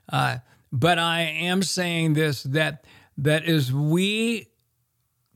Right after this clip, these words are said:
get a heart for leaders and we understand that varied assignments that we have in our life, one of the most important is gonna be the assignment to certain leaders i-, in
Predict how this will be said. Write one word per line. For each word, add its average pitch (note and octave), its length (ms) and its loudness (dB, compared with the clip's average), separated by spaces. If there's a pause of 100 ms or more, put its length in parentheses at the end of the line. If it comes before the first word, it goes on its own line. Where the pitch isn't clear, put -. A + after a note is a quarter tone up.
get F3+ 220 4
a F3 140 4
heart D#3+ 560 2
for D#3+ 160 2
leaders D#3+ 500 0
and D3+ 160 2
we F#3 140 2
understand F#3 880 0
that D3+ 240 0 (320)
varied F3+ 500 4
assignments G3 720 0
that F#3 160 0
we F#3 140 2
have F#3 200 2
in F#3 80 0
our F#3+ 160 4
life, E3 320 0
one D3+ 360 2
of G3 100 2
the G3 80 2
most G3 340 0
important F3 560 -2
is C3+ 140 0
gonna D#3+ 200 0
be D#3+ 140 2
the D#3 140 0
assignment A3 920 0 (480)
to D3+ 100 -2
certain F3+ 580 0
leaders F3+ 680 0 (840)
i-, E3 40 -2
in E3 680 0